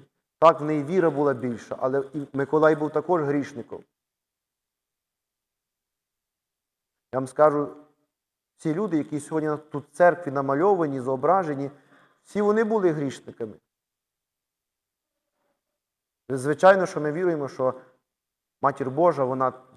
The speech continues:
та була, яка була вбере-, вбережена від гріха самим Господом. Але всі інші, вони боролися, страждали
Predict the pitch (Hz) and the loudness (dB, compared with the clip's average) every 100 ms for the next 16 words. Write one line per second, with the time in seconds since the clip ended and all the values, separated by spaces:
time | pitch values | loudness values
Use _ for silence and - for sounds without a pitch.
0 | - _ _ 160 170 139 131 120 117 113 | -20 _ _ 6 6 4 0 2 0 0
1 | 139 139 - _ 135 147 139 113 110 113 | 0 0 -6 _ -4 2 2 2 -6 0
2 | 143 170 170 135 123 117 135 160 170 147 | 4 6 4 0 -8 0 2 2 2 -2
3 | 135 127 120 120 139 139 131 127 123 123 | -4 -6 -6 -6 -2 -2 -2 -8 -6 -8
4 | 110 - 101 71 - _ _ _ _ _ | -8 -10 -18 -18 -20 _ _ _ _ _
5 | _ _ _ _ _ _ _ _ _ - | _ _ _ _ _ _ _ _ _ -4
6 | 156 180 180 196 202 226 214 170 180 185 | 2 2 0 -6 -4 -6 -4 -4 -2 -4
7 | 185 - _ _ _ 117 143 156 196 185 | -6 -14 _ _ _ -2 2 6 6 4
8 | 143 - 104 - _ _ - 131 117 123 | 0 -6 -10 -12 _ _ -6 -4 0 6
9 | 175 185 190 | 8 8 2